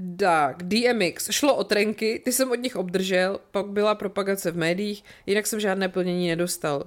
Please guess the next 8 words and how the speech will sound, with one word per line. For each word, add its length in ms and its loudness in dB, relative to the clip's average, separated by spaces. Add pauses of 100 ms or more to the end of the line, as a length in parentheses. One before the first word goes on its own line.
Bylo 160 2
to 100 -2
ještě 220 -2
před 180 -8
zahájením 460 -2
insolvenčního 640 -6
řízení. 440 -2 (760)
Eh, 40 -8